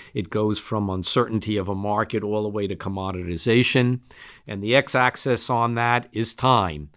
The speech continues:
And what we know now is the S curve is shrinking, which means you have less time to come up with an idea.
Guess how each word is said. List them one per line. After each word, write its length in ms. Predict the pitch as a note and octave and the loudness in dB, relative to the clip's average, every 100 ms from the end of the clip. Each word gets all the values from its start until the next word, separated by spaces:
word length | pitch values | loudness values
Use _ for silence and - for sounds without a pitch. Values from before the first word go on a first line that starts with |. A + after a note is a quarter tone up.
| _ _ - | _ _ -14
And 160 | F#2+ | -10
what 180 | G#2 G2 | -8 -6
we 220 | G#2+ D3+ | 0 4
know 300 | E3 D3+ D3+ | 6 6 6
now 320 | C3+ C#3 C3 A2+ | 4 4 4 0
is 80 | G#2 | -2
the 140 | A#2 | -2
S 140 | B2 | -2
curve 240 | - B2 B2 | -2 -4 -2
is 80 | A#2+ | -2
shrinking, 500 | - D3 D3 D#2 C#2 _ _ | -2 -4 -4 -12 -16 _ _
which 200 | A#2 G#2 | -12 -10
means 220 | A#2 G#2 A2 | -10 -8 -8
you 80 | |
have 100 | F#2+ | -8
less 380 | F2+ G2 D#3 E3+ | -8 2 2 2
time 260 | - D3 C#3+ | 0 0 0
to 100 | B2 | -2
come 140 | B2+ | -2
up 140 | B2+ B2 | -2 0
with 140 | B2 | -2
an 100 | A#2 | -2
idea. 580 | A#2 A#2 A2 A#2 A#2+ A#2 | -2 -2 -2 -2 -2 -4